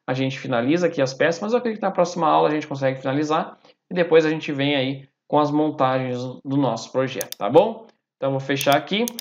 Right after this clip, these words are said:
Então, pessoal, último recado, pra quem ainda não se inscreveu aqui no meu canal, vem aqui embaixo desse vídeo, clique no botão inscrever-se e ative o sininho pra você estar recebendo as notificações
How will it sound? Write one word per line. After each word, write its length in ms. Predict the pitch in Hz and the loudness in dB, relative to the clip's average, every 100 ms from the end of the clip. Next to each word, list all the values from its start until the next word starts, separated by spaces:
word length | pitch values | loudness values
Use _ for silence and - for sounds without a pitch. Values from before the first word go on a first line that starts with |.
| - _ _ | -18 _ _
Então, 180 | 254 262 | 4 6
pessoal, 400 | 247 254 254 240 | 4 4 2 2
último 300 | 262 247 233 | 0 -4 -4
recado, 440 | 190 180 196 202 | -2 4 4 4
pra 120 | 180 | -2
quem 180 | 175 196 | -6 -4
ainda 100 | 196 | -4
não 120 | 214 | -4
se 120 | 220 214 | -4 -4
inscreveu 560 | 202 - 170 139 165 | -4 4 6 8 8
aqui 200 | 156 156 | 8 4
no 60 | 143 | -2
meu 120 | 127 | -2
canal, 400 | 120 117 151 147 | -4 0 2 2
vem 220 | 143 202 | 2 2
aqui 100 | 202 | 2
embaixo 300 | 180 165 160 | 4 4 2
desse 200 | 147 131 | -6 -8
vídeo, 320 | 120 135 160 | -4 -4 -2
clique 240 | 160 233 190 | -4 -4 0
no 80 | 185 | 4
botão 280 | 170 151 | 4 4
inscrever-se 840 | 147 143 127 117 131 156 - 147 _ _ _ _ | -2 0 -2 0 2 0 -2 -12 _ _ _ _
e 100 | 170 | 2
ative 440 | 214 254 - 208 202 | 4 4 -2 -10 -10
o 40 | |
sininho 380 | 208 226 214 226 | -8 -6 -4 -2
pra 100 | 220 | 0
você 240 | 208 208 | 0 0
estar 220 | 202 202 190 | 0 2 0
recebendo 380 | 185 170 170 | 2 2 4
as 100 | 170 | 4
notificações 840 | 165 165 165 156 143 143 147 147 | 2 0 0 0 0 0 0 -4